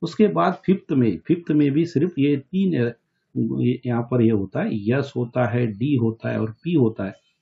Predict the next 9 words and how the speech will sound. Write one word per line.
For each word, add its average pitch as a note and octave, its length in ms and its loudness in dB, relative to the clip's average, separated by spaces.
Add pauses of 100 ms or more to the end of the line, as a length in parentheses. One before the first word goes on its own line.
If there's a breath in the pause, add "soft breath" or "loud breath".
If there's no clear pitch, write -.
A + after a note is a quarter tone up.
(140)
इस G3 140 2
हिसाब C#3+ 320 2
से C#3 140 -4
आप C3 200 -4
calculation A#2 460 -2
करेंगे, A#2 400 0 (460)
टू E3+ 120 4 (120)
प्लस D3 400 0
टेन C3+ 300 2